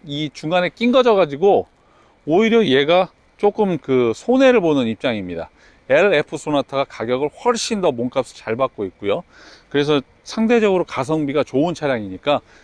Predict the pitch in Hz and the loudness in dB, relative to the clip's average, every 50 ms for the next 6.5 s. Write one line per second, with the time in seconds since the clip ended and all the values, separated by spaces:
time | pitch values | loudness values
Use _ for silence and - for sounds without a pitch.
0 | _ _ - 147 175 170 - 165 156 156 151 147 143 143 143 139 131 - - - | _ _ -2 0 0 0 0 0 0 0 0 0 0 0 0 0 -2 -4 -4 -2
1 | 220 202 143 113 120 120 113 - 139 - - - - - 151 127 110 101 98 98 | -2 0 0 0 0 -2 -4 -4 -4 -6 -6 -6 -6 -6 -4 -4 -2 -2 0 2
2 | 139 185 208 - _ - - - - - _ _ - 147 147 151 151 151 156 156 | 2 0 0 -2 _ -20 -20 -20 -20 -20 _ _ -4 -2 0 2 2 4 4 4
3 | 151 151 151 151 151 151 147 151 147 147 147 147 127 - _ _ _ _ _ _ | 4 4 4 4 4 2 2 2 2 2 2 0 -2 -4 _ _ _ _ _ _
4 | _ _ _ _ - 123 123 123 123 123 120 120 117 117 117 117 117 117 117 117 | _ _ _ _ -4 -2 0 2 2 2 2 2 2 0 0 0 0 0 0 0
5 | 117 113 117 120 - - - - 196 220 240 240 226 - - 202 196 190 185 180 | 0 -2 -2 -4 -6 -12 -8 -4 0 0 2 0 0 0 0 2 4 4 4 4
6 | 170 - - - 170 170 165 156 151 135 | 2 0 -2 -2 -2 0 0 0 -2 -4